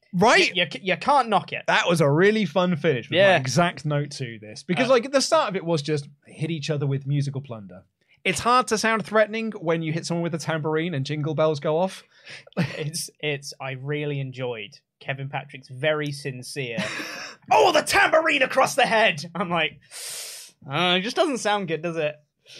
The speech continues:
Speaker 2: But, uh, I really enjoyed, uh, Corey Graves doing a cowbell reference.
Speaker 1: He did, yeah. He
Speaker 2: Yeah,
Speaker 1: said, "I'm
Speaker 2: SNL
Speaker 1: in, I've
Speaker 2: skit.
Speaker 1: got a
Speaker 2: Mm-hmm.
Speaker 1: fever."
Speaker 2: Yeah, it's very good.
Speaker 1: Uh, and th-, uh, before this match, they'd announced that one of the themes for the Royal Rumble
Speaker 2: Mm.
Speaker 1: is by a man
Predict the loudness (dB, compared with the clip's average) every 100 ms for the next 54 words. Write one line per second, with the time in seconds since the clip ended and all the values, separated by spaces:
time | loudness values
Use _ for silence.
0 | -20 _ _ _ _ _ 0 2 2 -2
1 | -2 -2 0 0 2 0 0 -2 -2 -4
2 | -6 -4 -4 -2 -4 -4 -12 -12 -10 -6
3 | -2 -2 -2 -4 -6 -8 -10 -10 -2 2
4 | 2 2 2 2 0 0 2 2 -2 -2
5 | -2 -2 0 -2 -2 -2 -4 -4 -8 -10
6 | -10 -6 -4 -2 -4 -8 _ _ -20 _
7 | 2 4 4 2 -2 _ _ _ 2 2
8 | 0 -4 -10 _ -14 -6 -6 -2 0 2
9 | 4 2 -2 -4 -10 -4 -2 0 0 0
10 | 0 -4 -4 -2 0 0 2 -2 -2 -4
11 | -4 -8 -8 -8 -8 -10 -16 -18 -20 _
12 | -6 -4 2 2 4 4 4 4